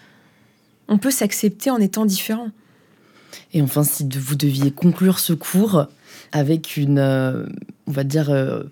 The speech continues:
Speaker 2: un enseignement ou une, une maxime que vous voulez partager aux élèves,
Speaker 1: Mhm.
Speaker 2: euh, sur la famille, qui les aiderait peut-être à continuer la réflexion et, voilà, à mieux, mieux vivre ensemble, euh, ce serait quoi ?
Speaker 1: Bah, moi, je dirais que, hum,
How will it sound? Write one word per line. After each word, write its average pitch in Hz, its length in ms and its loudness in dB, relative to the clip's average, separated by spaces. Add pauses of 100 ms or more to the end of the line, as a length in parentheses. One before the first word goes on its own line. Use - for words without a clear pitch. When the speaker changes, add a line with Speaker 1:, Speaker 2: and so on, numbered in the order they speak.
Speaker 2:
un 156 140 2
enseignement 180 920 4
ou 156 260 0
une, 147 180 0 (480)
une 147 60 4
maxime 180 500 2
que 180 100 0
vous 143 60 2
voulez 147 120 2
partager 151 440 0
aux 160 60 4
élèves, 156 560 2 (420)
Speaker 1:
Mhm. 214 100 0
Speaker 2:
euh, 147 200 4
sur 151 200 0
la 147 100 2
famille, 165 560 4 (520)
qui - 200 -8
les 147 220 2
aiderait 143 220 2
peut-être 165 540 0
à 156 180 -2
continuer 165 500 0
la 170 120 4
réflexion 170 640 2
et, 139 340 0 (560)
voilà, 139 260 2
à 123 60 2
mieux, 170 640 4
mieux 147 360 2
vivre 160 300 2
ensemble, 160 480 0 (200)
euh, - 140 -8
ce 165 160 -6
serait - 180 -8
quoi ? - 220 -8 (640)
Speaker 1:
Bah, 233 120 0
moi, 294 160 0
je 330 100 -2
dirais 233 380 -2
que, 208 320 2
hum, 196 540 2